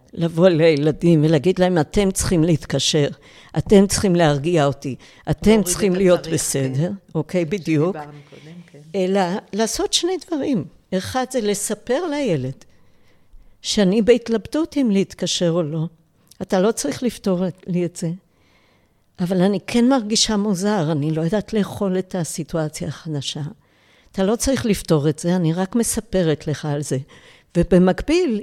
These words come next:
Speaker 1: אם אפשר, ללכת לטיפול."
Speaker 2: כן.
Speaker 1: ולספר שם את כל ההתלבטויות, ולפתור את זה בתוכנו, או עם בני הזוג שלנו.
Speaker 2: מהמם.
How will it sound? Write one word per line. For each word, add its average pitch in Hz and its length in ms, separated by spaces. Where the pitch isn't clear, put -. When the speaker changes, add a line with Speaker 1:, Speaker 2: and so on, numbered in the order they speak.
Speaker 1:
אם 208 140
אפשר, 156 500
ללכת 170 480
לטיפול." 277 540
Speaker 2:
כן. 156 100
Speaker 1:
ולספר 185 840
שם - 280
את - 140
כל 196 240
ההתלבטויות, 156 880
ולפתור 175 520
את 254 80
זה 254 160
בתוכנו, 196 720
או 175 100
עם 165 180
בני 180 260
הזוג 208 380
שלנו. 220 300
Speaker 2:
מהמם. 131 80